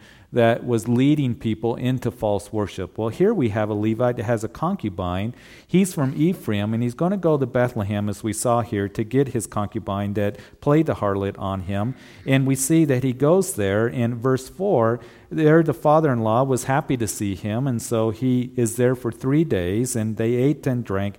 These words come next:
and they lodged there. So here is this Levite, and instead of praying for the nation, instead of one that is really brokenhearted over the condition of the nation, he's there partying, and he's drinking, and he's being merry and all of this, and we're gonna see that it continues on.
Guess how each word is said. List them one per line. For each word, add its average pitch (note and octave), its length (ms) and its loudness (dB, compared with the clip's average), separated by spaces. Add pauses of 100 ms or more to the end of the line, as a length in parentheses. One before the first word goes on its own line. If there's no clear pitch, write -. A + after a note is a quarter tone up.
(160)
and A#2 120 -2
they A#2 120 2
lodged A2+ 420 -2
there. F2 240 -6 (360)
So C#3 180 4
here F3+ 240 4
is C3+ 220 2
this F3+ 320 2
Levite, G2 720 0 (260)
and B2+ 160 4
instead D3 380 2
of B2 160 -2
praying F#3+ 360 -2
for G#2 200 -2
the G2 100 -2
nation, F2+ 460 -6
instead D3 420 0
of B2+ 160 2
one C3+ 300 0
that A#2+ 160 2
is G#2+ 180 -2 (260)
really C#3 400 4
brokenhearted C3+ 840 0
over A2+ 220 0
the A2+ 80 -2
condition C3 480 -2
of G2+ 100 -4
the F#2+ 80 -8
nation, G2 380 -6
he's F3+ 260 -4
there B2 220 -2
partying, A#2+ 640 -4
and G2+ 140 -4
he's G#2 160 -6
drinking, G#2 580 -4
and F#2+ 100 -6
he's F#2+ 220 -6 (340)
being C#3+ 300 2
merry C3+ 380 2
and A2 100 0
all A#2 160 2
of A2+ 80 0
this, A#2 240 0
and G#2+ 140 -4
we're A#2 80 -4
gonna B2 180 -2
see B2+ 220 -2
that A#2 180 0
it G#2+ 140 -4
continues A2+ 640 -4
on. C3 320 -2